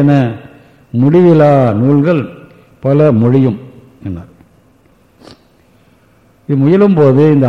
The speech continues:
ஆசைகள் எல்லாம் இருக்கு என்று பல சாஸ்திரம் சொல்லப்பட்டுள்ளன. யோகா அடாவி, யோகத்தை பற்றி சொல்லும்போது காடு மாதிரி இருக்கா அந்த நூல்களை பற்றி, நூல்கள்லாம். அதான் மொழியும் யோக அடாவி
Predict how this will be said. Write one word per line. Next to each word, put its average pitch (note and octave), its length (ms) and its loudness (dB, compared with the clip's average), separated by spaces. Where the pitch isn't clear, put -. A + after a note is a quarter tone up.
ஆசைகள் D3+ 320 -2
எல்லாம் C#3 240 0
இருக்கு C#3 240 -4
என்று C3 200 -6
பல A#2 200 -2
சாஸ்திரம் B2+ 380 -6
சொல்லப்பட்டுள்ளன. G#2 580 -10
யோகா C3 380 -2
அடாவி, G#2+ 400 -4
யோகத்தை C3+ 420 -2
பற்றி B2 260 -6
சொல்லும்போது A#2+ 520 -2
காடு C3+ 320 -2
மாதிரி C3+ 200 -2
இருக்கா B2+ 280 -6
அந்த A#2+ 160 -4
நூல்களை B2+ 320 -4
பற்றி, A2 200 -10
நூல்கள்லாம். G2+ 500 -8
அதான் C3+ 280 0
மொழியும் C#3 380 0
யோக D3+ 220 0
அடாவி C3+ 420 0